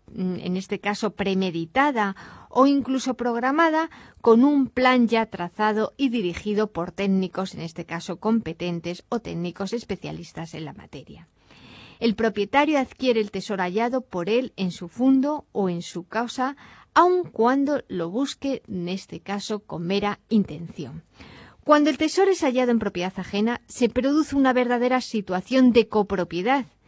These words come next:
en este caso entre el descubridor y el propietario de la cosa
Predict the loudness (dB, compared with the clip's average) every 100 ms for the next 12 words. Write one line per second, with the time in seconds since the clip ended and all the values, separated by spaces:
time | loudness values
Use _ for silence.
0 | _ -20 -6 2 2 2 -2 -2 -2 0
1 | 0 -2 -4 -6 -2 0 0 0 2 0
2 | -2 -2 -2 0 -2 -2 -2 0 2 2
3 | 2 2 0 0 -2 -4